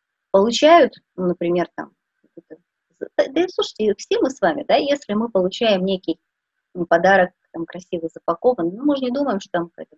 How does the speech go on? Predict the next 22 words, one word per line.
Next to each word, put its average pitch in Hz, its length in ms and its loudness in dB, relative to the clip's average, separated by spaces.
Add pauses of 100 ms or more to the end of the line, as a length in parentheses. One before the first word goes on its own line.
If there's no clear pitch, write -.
бомба, - 180 -8 (540)
да. - 100 -18 (520)
Мы 311 140 4
радуемся, 285 580 2
и - 280 -6
мы 247 340 0
думаем, 240 400 -4
что - 140 -16 (200)
вот 185 180 -2
сейчас - 340 -4
мы 175 100 -16
развернём, 208 460 -8
и - 40 -20
там 185 120 -8
что-то 185 400 -10
будет 180 260 -8
такое 170 400 -2
прям 165 200 -20 (600)
классное, 185 560 -6 (120)
интересное. 180 600 -8 (580)
Если 208 320 -2
нам, 180 300 0